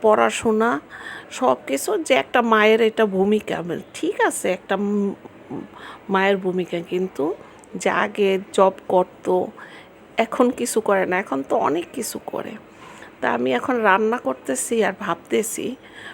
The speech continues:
মানুষের জীবন কি। মাস্টার্স পাস করেছি, পড়াশোনা করেছি, কত পরিশ্রম করছি, কত স্বপ্ন,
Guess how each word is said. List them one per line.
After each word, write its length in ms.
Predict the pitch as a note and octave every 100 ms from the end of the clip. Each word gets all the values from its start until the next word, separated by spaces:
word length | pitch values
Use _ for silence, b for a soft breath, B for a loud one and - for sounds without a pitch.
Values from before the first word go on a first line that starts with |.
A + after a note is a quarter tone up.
| B A3
মানুষের 580 | G#3 A3 A3+ B3+ G3+
জীবন 420 | F3+ G#3+ G3+ G3 F#3 -
কি। 260 | G3 G3+ - B B B B
মাস্টার্স 580 | - G#3 G#3+ - A3+ -
পাস 340 | - A3+ -
করেছি, 600 | - A3 A3+ - - G#3+ G#3
পড়াশোনা 560 | G3+ G3 G#3+ - A3 A3
করেছি, 520 | - - - - G#3+ -
কত 420 | F#3+ - A#3 A#3+ - B B B B
পরিশ্রম 480 | A3 G#3+ - A3+ G#3+
করছি, 420 | G#3 G#3+ - G#3+ G#3+
কত 200 | F#3 A#3+
স্বপ্ন, 760 | A3+ - G#3+ G#3+ A3 G#3+ G3+